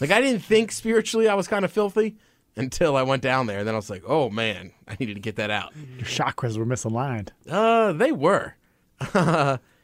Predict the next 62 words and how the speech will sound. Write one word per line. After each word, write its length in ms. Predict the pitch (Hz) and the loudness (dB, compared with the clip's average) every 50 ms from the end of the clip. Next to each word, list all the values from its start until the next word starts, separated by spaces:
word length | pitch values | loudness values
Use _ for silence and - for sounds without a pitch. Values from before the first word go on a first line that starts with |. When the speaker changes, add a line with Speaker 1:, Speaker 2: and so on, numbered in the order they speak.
| _ _ _ _ | _ _ _ _
Speaker 1:
So 160 | - - 202 | -4 0 2
then 280 | 202 202 180 170 160 147 | 4 4 4 4 2 0
the 80 | 139 151 | -2 -4
complete 240 | 147 185 214 220 190 | -2 0 0 2 4
opposite 320 | 180 202 - - - 135 | 4 2 2 0 0 0
of 60 | 120 | 0
that. 240 | 117 120 139 151 - _ _ | 0 -2 -2 -4 -6 _ _
<coughs> 300 | - - - - 214 151 104 - _ _ _ | -14 -14 -10 -10 -12 -12 -12 -18 _ _ _
Excuse 280 | _ _ 156 143 123 - | _ _ -16 -16 -16 -16
me. 120 | 85 85 _ _ _ _ _ _ _ _ _ - | -20 -20 _ _ _ _ _ _ _ _ _ -6
<coughs> 480 | 220 233 214 175 139 - _ _ _ _ | -6 -6 -6 -6 -10 -14 _ _ _ _
Still 220 | - - 131 110 | -10 -8 -8 -8
fighting 240 | - - 139 113 98 | -2 -2 -2 -2 -2
this 160 | 95 - - | -6 -10 -8
little, 200 | 113 104 101 101 | -6 -6 -4 -4
uh, 180 | 98 92 90 95 | -6 -6 -8 -10
the 220 | 98 107 - - | -12 -12 -6 -2
end 140 | 120 123 117 | -2 -2 -2
of 80 | 107 | -4
the, 60 | 104 - _ - | -8 -12 _ -2
dude. 300 | 233 226 208 180 143 - _ _ _ _ _ _ _ _ _ _ _ | 0 2 2 0 -2 -6 _ _ _ _ _ _ _ _ _ _ _
So 140 | - - 196 | -4 -2 2
last 340 | 180 208 233 254 285 - - | 4 4 4 4 2 0 -2
week, 380 | 196 175 160 139 - - - _ _ _ _ _ _ _ _ _ _ _ _ _ _ _ _ _ _ _ - | 0 0 0 0 -4 -10 -20 _ _ _ _ _ _ _ _ _ _ _ _ _ _ _ _ _ _ _ 0
or 80 | 143 | 0
a 40 | 143 | 2
week 200 | 147 185 254 269 | 2 2 2 2
ago 200 | 277 226 220 180 | 2 2 2 2
Friday, 480 | 147 - - 165 151 139 123 104 98 98 | 2 0 0 2 4 4 2 2 0 -4
I 100 | 107 120 | -2 -2
got 160 | 139 127 113 | -2 0 0
hit 140 | 135 156 120 | -2 -2 -2
with 100 | 120 107 | -4 -6
a 40 | |
pretty 240 | - - 160 143 127 | -6 -4 -4 -4 -4
car-, 300 | 117 - 123 110 107 - - - - | -2 0 0 0 0 -2 -6 -14 -14
hard 280 | - - 135 123 110 98 | -4 0 0 0 0 -2
co-, 220 | - - 117 - - _ | -2 -4 -4 -4 -6 _
cold, 320 | - 127 120 104 92 92 | -4 -2 -2 -2 -2 -6
right? 260 | 101 101 104 120 123 - _ _ | -8 -6 -6 -6 -6 -8 _ _
Speaker 2:
Mm-hmm. 140 | - 107 160 - - _ _ _ _ _ _ _ _ _ _ _ - - _ _ _ _ _ _ _ _ _ | -4 -4 -4 -4 -8 _ _ _ _ _ _ _ _ _ _ _ -20 -20 _ _ _ _ _ _ _ _ _
Speaker 1:
So 140 | - - 190 | -2 2 2
last 260 | 220 240 233 - - | 4 4 2 0 -2
few 160 | - 254 294 | -2 -2 0
days, 340 | 330 262 123 113 113 117 - | 0 0 -2 -4 -6 -4 -4
like, 100 | 170 165 | 0 0
I 100 | 165 151 | 0 0
feel 260 | 143 - 247 294 262 | 0 -2 0 0 0
so 200 | 139 - - 196 | 0 2 0 0
much 240 | 202 185 131 - - - | 2 2 0 -2 -4 -2
better, 240 | 160 180 185 - 92 | -2 -2 -2 -2 -4
but 120 | - 131 | -2 -2
I 60 | 135 | -2
just 140 | 139 151 - | -2 -2 -4
have, 100 | 185 160 | -4 -4
like, 100 | 147 147 | -2 -4
this 160 | 123 113 101 | -6 -8 -10
nagging 520 | 107 110 110 120 120 131 135 120 117 101 98 | -8 -8 -6 -4 -2 -2 -2 -4 -6 -8 -10
cough 360 | - - 117 117 110 104 - | -6 -4 -2 -2 -2 -4 -8
at 80 | 92 - | -14 -18
the 160 | 98 98 95 95 | -16 -14 -12 -12
end 240 | 92 - - - | -12 -12 -14 -20